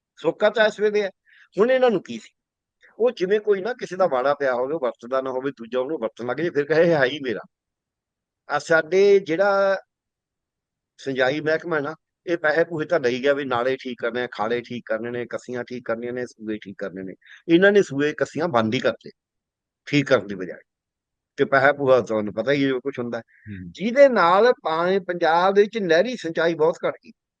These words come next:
Speaker 1: ਪੰਜਾਬ ਦੀ ਨਹਿਰੀ ਸਿੰਚਾਈ ਹਰਿਆਣੇ ਦੇ ਮੁਕਾਬਲੇ ਦੋ ਤਿਹਾਈ ਹੈ ਸਿਰਫ। ਇਹ ਵਾ ਹਰਿਆਣਾ ਤਾਂ ਪਹਿਲਾਂ ਹੀ ਜ਼ਿਆਦਾ ਨਹਿਰੀ ਸਿੰਚਾਈ ਕਰ ਰਿਹਾ ਹੈ। ਜ਼ਮੀਨ ਉਹਦੀ ਸਾਡੇ ਨਾਲੋਂ ਘੱਟ ਹੈ। ਸੋ ਜਿਹੜਾ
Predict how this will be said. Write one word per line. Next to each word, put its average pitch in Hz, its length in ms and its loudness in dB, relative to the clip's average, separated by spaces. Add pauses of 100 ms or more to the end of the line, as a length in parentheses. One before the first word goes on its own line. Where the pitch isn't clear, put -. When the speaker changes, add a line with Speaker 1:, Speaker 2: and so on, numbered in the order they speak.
(560)
Speaker 1:
ਪੰਜਾਬ 185 540 4
ਦੀ 233 140 -6
ਨਹਿਰੀ 190 340 2
ਸਿੰਚਾਈ 165 520 -4
ਹਰਿਆਣੇ 151 480 0
ਦੇ 202 120 0
ਮੁਕਾਬਲੇ 175 440 0
ਦੋ 170 260 0
ਤਿਹਾਈ 180 360 0
ਹੈ 233 60 0
ਸਿਰਫ। 160 360 -6 (1500)
ਇਹ 202 120 6
ਵਾ 240 120 8
ਹਰਿਆਣਾ 196 260 4
ਤਾਂ 233 120 2
ਪਹਿਲਾਂ 254 240 0
ਹੀ 254 60 -4
ਜ਼ਿਆਦਾ 247 200 2
ਨਹਿਰੀ 247 280 -2
ਸਿੰਚਾਈ 214 300 -4
ਕਰ 202 180 -2
ਰਿਹਾ 180 160 -4
ਹੈ। 185 60 -14 (1700)
ਜ਼ਮੀਨ 254 320 4
ਉਹਦੀ 208 200 6
ਸਾਡੇ 139 240 -2
ਨਾਲੋਂ 127 240 -2
ਘੱਟ - 140 -8
ਹੈ। 180 80 -4 (640)
ਸੋ 240 220 6
ਜਿਹੜਾ 214 640 2